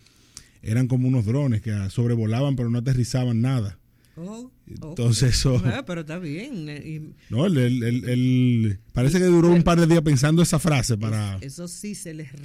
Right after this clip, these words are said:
Speaker 2: reventó el
Speaker 1: para
Speaker 2: cerebro.
Speaker 1: jondearla, sí.
Speaker 2: <laughs>
Speaker 1: Pero luego, luego le respondieron, eh, algunos abogados de las defensas, eh,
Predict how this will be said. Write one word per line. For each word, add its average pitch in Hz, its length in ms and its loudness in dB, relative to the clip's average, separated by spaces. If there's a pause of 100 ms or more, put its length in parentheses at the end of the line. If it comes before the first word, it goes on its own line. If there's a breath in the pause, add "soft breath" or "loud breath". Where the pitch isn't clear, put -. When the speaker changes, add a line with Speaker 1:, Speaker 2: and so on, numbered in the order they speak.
(120)
Speaker 2:
reventó 170 680 -12
el 202 100 -14
Speaker 1:
para 110 140 -8
Speaker 2:
cerebro. 110 200 0
Speaker 1:
jondearla, 113 560 0
sí. - 120 -4
Speaker 2:
<laughs> - 1700 -8
Speaker 1:
Pero 170 280 6
luego, 151 500 6
luego 143 280 4
le 147 100 4
respondieron, 131 1120 2
eh, 104 100 -4
algunos 113 320 0
abogados 120 720 -2 (120)
de 104 260 -6
las 101 280 -4
defensas, 110 680 -8 (600 soft breath)
eh, 95 580 -4